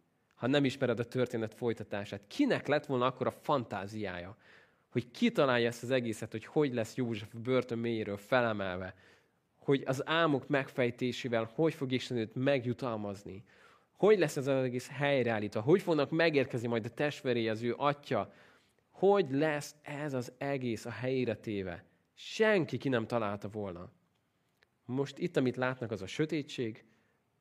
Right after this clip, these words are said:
az az, hogy nem értem. Képzeld el, hogy milyen imák jöhettek fel Józsefnek a szívéből, a kút mélyéről,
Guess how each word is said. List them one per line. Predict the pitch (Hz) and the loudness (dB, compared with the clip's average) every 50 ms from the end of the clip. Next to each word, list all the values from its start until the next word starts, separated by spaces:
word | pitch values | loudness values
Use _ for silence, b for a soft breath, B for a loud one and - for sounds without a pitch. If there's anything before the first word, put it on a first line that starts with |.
| _ _ - | _ _ -8
az | 120 120 117 127 | -8 -6 -6 -8
az, | 113 - | -10 -8
hogy | - 110 | -4 0
nem | 110 127 139 | 2 2 4
értem. | 156 151 147 143 - 151 143 139 143 143 143 _ _ _ _ _ _ _ _ _ _ _ _ | 4 2 2 0 -4 -4 -4 -4 -6 -10 -14 _ _ _ _ _ _ _ _ _ _ _ _
Képzeld | - - 202 220 185 156 147 135 | -6 -2 -2 0 2 4 2 4
el, | 131 131 | 4 4
hogy | 127 131 | 4 4
milyen | 139 143 139 123 127 | 4 4 4 4 2
imák | 127 127 110 101 101 - - - - _ _ _ _ _ _ _ _ _ _ _ | 2 4 2 2 2 -2 -6 -20 -20 _ _ _ _ _ _ _ _ _ _ _
jöhettek | - 123 127 120 113 - 123 117 - | -2 0 0 0 0 -2 -4 -6 -2
fel | - 117 | 0 0
Józsefnek | 117 123 120 120 110 113 107 - - 120 113 - | 2 2 0 0 0 0 0 0 0 -4 -6 -6
a | 113 | -8
szívéből, | - - 135 131 127 113 107 101 104 104 101 | -8 -4 -2 0 0 0 0 0 0 0 0
a | 101 | -2
kút | - 143 139 135 127 - | -2 -2 -4 -4 -4 -2
mélyéről, | 127 123 123 120 123 127 123 139 135 135 139 143 139 - | -2 -2 0 0 0 0 0 0 0 0 -2 -2 -4 -8